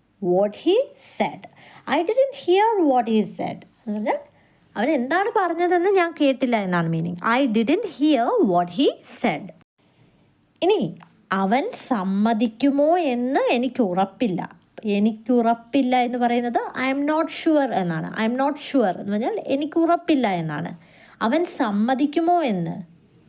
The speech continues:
if he will agree. I am not sure if he will agree എന്ന് പറഞ്ഞാൽ അവൻ സമ്മതിക്കുമോ എന്ന് എനിക്ക് ഉറപ്പില്ല എന്നാണ് മീനിങ്. I am not sure if he will agree.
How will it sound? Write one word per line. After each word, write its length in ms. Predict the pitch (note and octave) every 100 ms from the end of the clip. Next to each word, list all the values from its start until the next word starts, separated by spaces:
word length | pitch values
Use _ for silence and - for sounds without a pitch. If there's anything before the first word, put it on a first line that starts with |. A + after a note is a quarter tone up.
| _ _ _ _ _ C4
if 140 | A#4 - - _ _ _ _ -
he 260 | - E4
will 240 | D4 C#4 B3+ - - B3
agree. 360 | E3+ D#3+ E3 D#3+ - _ _ _ _ _ _ _ - B3+
I 40 |
am 40 | D4
not 200 | F#4+ A4+
sure 640 | - - A4 E4+ C5 A#4 -
if 80 | C#4+
he 240 | C4+ C4
will 460 | B3 C#5 C#5+ - F3+
agree 360 | D#3+ D#3+ -
എന്ന് 120 | A#3 G#3
പറഞ്ഞാൽ 260 | G#3+ D#5 E5+ _
അവൻ 200 | F#3 A#3+
സമ്മതിക്കുമോ 840 | D4+ B3 G3+ B3 F4+ G4 B4 B4 F#4
എന്ന് 180 | C4 C5 C5+
എനിക്ക് 280 | D4 D4 D4+
ഉറപ്പില്ല 640 | D4 E4 E4+ E4+ B3 E3+
എന്നാണ് 300 | - F#3 E3+
മീനിങ്. 300 | D#3+ E3 G3 - - G#3
I 60 | A3+
am 60 |
not 160 | C4 G4+
sure 540 | - - B3 G3 A#3 C#5+ - G3+
if 60 | F#3 -
he 120 | G3+
will 160 | F#3+ B4 - - _ A#3 G3+
agree. 300 | D#3+ D#3